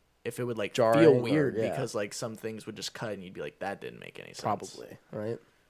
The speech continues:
Speaker 1: Yeah, I mean, probably.
Speaker 2: Anyway. Th-, th-, yeah, Cloud Atlas,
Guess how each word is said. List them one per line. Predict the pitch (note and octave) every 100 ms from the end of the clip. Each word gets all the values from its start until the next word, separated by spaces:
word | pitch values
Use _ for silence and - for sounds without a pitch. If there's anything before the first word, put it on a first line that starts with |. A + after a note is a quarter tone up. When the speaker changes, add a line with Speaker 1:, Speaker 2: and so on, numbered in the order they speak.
| _ _ _ - -
Speaker 1:
Yeah, | D#2+ D#2+ D#2+
I |
mean, | F#2 -
probably. | G2+ G#2 - A1+ - _ A#2+
Speaker 2:
Anyway. | G#2+ F#2+ F#2+ _ _ _ _ - - -
Th-, | A#3
th-, | B3+ B3
yeah, | C#4 G3
Cloud | - D4+ C4
Atlas, | A3+ A3 -